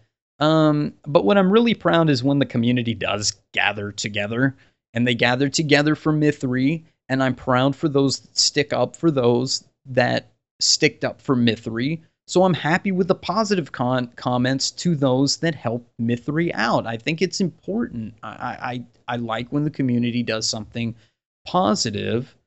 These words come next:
Um, and that's what I want the takeaway to this to be, is that drop the salt, get positive, get,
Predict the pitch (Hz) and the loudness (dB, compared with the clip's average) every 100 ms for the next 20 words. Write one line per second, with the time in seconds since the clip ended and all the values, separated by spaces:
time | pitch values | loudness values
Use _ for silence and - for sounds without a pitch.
0 | _ _ _ 117 120 123 127 123 139 160 | _ _ _ -2 0 2 0 -2 -2 2
1 | 180 - - 151 156 147 147 147 139 - | 2 0 0 2 4 6 4 2 -2 0
2 | 139 135 131 123 123 120 - 135 117 113 | 0 2 4 4 4 0 -2 -2 0 -2
3 | - - 107 139 156 120 113 110 107 - | -2 -4 -2 2 2 2 0 -4 -8 -8
4 | 110 110 117 - _ _ _ _ - 120 | -6 -6 -8 -12 _ _ _ _ -10 -2
5 | 135 - - 208 - 104 101 127 - - | -2 -4 -4 0 0 0 -4 -6 -8 -14
6 | - _ _ _ _ _ 127 160 - 143 | -16 _ _ _ _ _ -2 -2 -2 0
7 | 190 185 120 104 98 107 135 131 | 2 2 0 -4 -8 -4 -4 -4